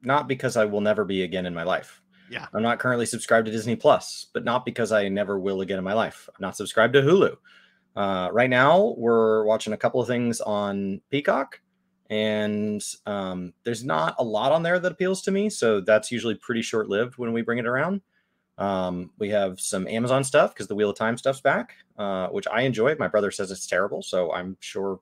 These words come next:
Speaker 1: everybody has an opinion. Uh, it might be terrible, but I enjoy it, so I, I'm not even saying he's wrong. Uh, I just enjoy the show. He, he says the books are just so much better. Like, that's
Speaker 2: Yeah.
Speaker 1: that's fine. I'm having a blast. Um,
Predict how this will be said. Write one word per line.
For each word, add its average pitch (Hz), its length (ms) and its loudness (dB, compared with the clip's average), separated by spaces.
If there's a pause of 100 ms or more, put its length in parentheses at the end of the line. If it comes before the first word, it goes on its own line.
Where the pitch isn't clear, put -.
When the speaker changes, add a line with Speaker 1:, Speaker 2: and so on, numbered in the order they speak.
Speaker 1:
everybody 95 280 -4
has 101 100 -4
an 95 60 -10
opinion. 110 260 -8 (560)
Uh, 98 640 6 (280)
it 151 140 6
might 160 240 6
be 190 140 0
terrible, 76 360 -4
but 87 140 -6
I 98 60 -4
enjoy 98 260 -2
it, 95 180 -6 (100)
so 95 200 -2
I, 104 100 2
I'm 127 80 2
not 120 140 2
even 98 160 -2
saying 107 220 -2
he's 107 180 -4
wrong. 123 280 -4 (220)
Uh, 107 480 -2
I 107 240 0
just 110 220 -6
enjoy 107 260 0
the 107 80 -4
show. 139 300 -6 (420)
He, 143 200 0
he 202 160 4
says 208 220 4
the 165 60 6
books 131 300 2
are 110 80 0
just 92 180 -4
so 92 120 -2
much 87 180 -8
better. 67 300 -10 (100)
Like, 117 100 -20
that's 185 160 -8
Speaker 2:
Yeah. 107 200 -6 (280)
Speaker 1:
that's - 200 -4
fine. 107 300 -4 (280)
I'm 156 220 2
having 117 320 -2
a 90 40 -6
blast. - 600 -14 (720)
Um, 107 500 4